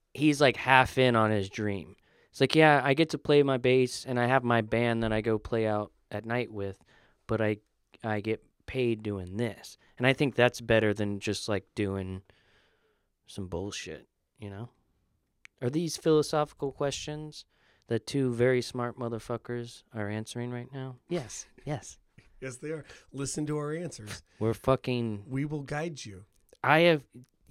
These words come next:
Speaker 1: you don't know the amount of half books I've read. All these books, there are a lot of books to my right that I'm showing Matt.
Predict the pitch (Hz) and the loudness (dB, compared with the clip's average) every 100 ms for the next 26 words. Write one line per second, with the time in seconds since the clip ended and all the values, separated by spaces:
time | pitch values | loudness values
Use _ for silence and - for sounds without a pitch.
0 | - - 170 196 185 135 123 139 151 147 | -20 -6 2 2 2 0 0 2 4 4
1 | 131 117 110 113 104 - - 110 - - | 2 0 0 0 -2 -4 -2 -2 -4 -6
2 | 104 - - 90 95 90 92 - _ _ | -4 -4 -10 -12 -10 -12 -12 -18 _ _
3 | _ _ _ _ _ _ _ 127 147 139 | _ _ _ _ _ _ _ 4 4 4
4 | 185 - 135 156 - - 131 123 117 113 | 0 -2 2 2 0 -4 2 4 4 2
5 | 110 117 113 - - - 123 110 101 101 | 0 -2 -4 -6 -20 -8 -4 -4 -2 -4
6 | 110 - _ _ _ 117 110 101 - 107 | -4 -8 _ _ _ -6 -4 -6 -6 -6
7 | 101 101 104 113 | -6 -8 -8 -10